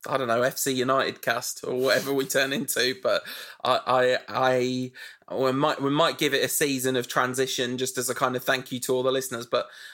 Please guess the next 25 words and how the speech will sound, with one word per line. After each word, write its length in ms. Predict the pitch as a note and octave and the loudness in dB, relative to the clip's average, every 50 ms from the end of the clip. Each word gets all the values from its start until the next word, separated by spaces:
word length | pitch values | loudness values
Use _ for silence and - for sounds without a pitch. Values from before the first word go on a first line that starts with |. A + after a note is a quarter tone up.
| - - | -8 -4
there's 160 | B2 A#2+ A#2+ | -4 -2 0
no 280 | C#3 C#3 C3+ C3 C3 B2+ | 0 2 4 4 4 4
way 280 | B2+ B2 B2+ A#2+ B2 | 4 4 4 4 4
I'm 140 | B2+ A#2+ B2+ | 2 0 0
doing 260 | A#2+ B2+ B2 A#2+ B2 B2+ | -2 -2 -2 0 0 0
a 40 | |
United 420 | B2 B2 B2 B2+ B2+ B2 A2 B2+ B2+ | 0 0 0 0 -2 -2 -2 -4 -4
podcast 380 | - C3 A#2+ - A#2 A#2 - - | -4 -4 -4 -2 -4 -4 -2 -4
every 200 | B2 A2+ A2+ A#2 | -4 -4 -4 -4
week 300 | A#2 A#2+ A#2 A2+ - - | -4 -4 -4 -4 -6 -10
if 140 | B2 - - | -12 -6 -2
we're 260 | B2+ B2 A#2 A2+ - - | -2 0 0 0 -2 -4
owned, 420 | G#2+ A2 A#2 A2+ G#2+ A#2 C3 - - - - _ _ _ _ - | -6 -8 -8 -8 -10 -12 -14 -14 -16 -20 -20 _ _ _ _ 0
outright 580 | C3+ C3+ C3 B2 G2+ A2 A#2+ B2+ B2 B2+ B2+ - - | 2 2 2 2 0 2 2 4 4 4 2 2 2
owned 400 | C3 B2 A#2 A#2+ B2 B2 A2 - - | 0 0 0 -2 -6 -8 -10 -10 -4
by 160 | - A2+ A2+ A2 | -2 -2 -2 -2
a 40 | |
bunch 300 | G2+ - A2 G#2 F#2 - - | -2 -4 -6 -6 -6 -12 -12
of 60 | - | -10
human 240 | - A#2 G#2+ G#2 G#2+ | -12 -12 -10 -10 -10
rights 260 | A2 G#2+ A2 F#2 - | -8 -6 -6 -6 -8
abusers. 480 | - - G#2 G#2 G2+ G#2+ - A#2 B2 - | -10 -12 -10 -10 -10 -10 -12 -12 -10 -6
Like, 140 | G2 - - | -6 -6 -4
no 200 | B2+ A#2+ G#2+ A2+ | -4 -4 -4 -4
way. 260 | G#2 - - A2+ A2+ | -4 -4 -6 -6 -8